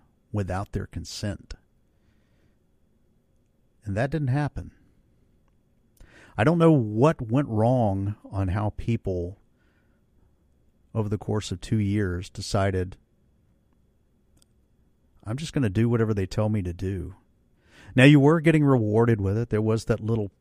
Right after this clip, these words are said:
pellet, like in the experiments dealing with mice,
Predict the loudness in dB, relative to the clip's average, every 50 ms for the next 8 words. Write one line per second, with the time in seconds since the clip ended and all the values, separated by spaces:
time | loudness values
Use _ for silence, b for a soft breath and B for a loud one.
0 | -8 -6 -4 -2 -2 -2 -2 -2 -4 -6 -14 -20 _ -16 -12 -12 -10 -8 -8 -6
1 | -4 -2 -2 -2 -2 -4 -6 -8 b b b b b b b -8 -8 -8 -8 -2
2 | 0 2 2 2 0 0 -4 -6 -6 -6 -4 -4 -2 -2 -4 -4 -4 -2 0 0
3 | 0 0 -2 -4 -6 -8 -10 -10 -14 -18 -20